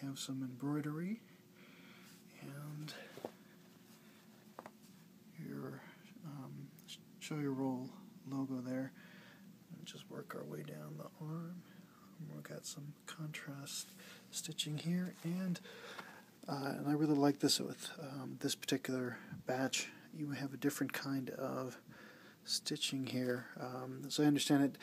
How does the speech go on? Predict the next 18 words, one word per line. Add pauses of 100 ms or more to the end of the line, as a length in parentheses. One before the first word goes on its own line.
(420)
John
Smalls,
who
was
responsible
for
the
awesome (280)
Ryokoi, (420)
is,
uh, (600)
the
co-designer
on
this, (160)
so (300)
probably
explains